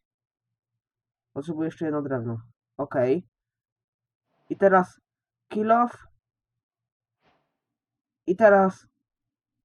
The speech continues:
miecz. Idealnie wszystko obliczone. E, więc jakby teraz, e, idziemy po krówki, zabić potrzeba mię-,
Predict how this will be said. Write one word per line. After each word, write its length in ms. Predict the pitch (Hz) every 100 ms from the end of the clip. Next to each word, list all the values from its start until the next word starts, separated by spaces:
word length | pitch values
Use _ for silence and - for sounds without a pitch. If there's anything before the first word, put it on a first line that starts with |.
| _
miecz. 680 | 147 190 196 123 - - - _ _ _ _ _ _
Idealnie 880 | 214 185 208 190 190 190 190 196 196 _ - _
wszystko 720 | - 190 190 - 190 175 175 - _ _
obliczone. 880 | 180 185 202 196 214 190 190 190 190 - _ _ _ -
E, 440 | - 175 180 180 180
więc 400 | 180 220 226 -
jakby 380 | 226 196 185 196
teraz, 420 | 226 214 208 - - - _
e, 260 | - 175 185
idziemy 420 | - 180 196 180
po 120 | 175
krówki, 600 | - 220 233 - 240 233
zabić 560 | 196 208 190 202 - - -
potrzeba 480 | 175 - 196 175 170
mię-, 220 | 180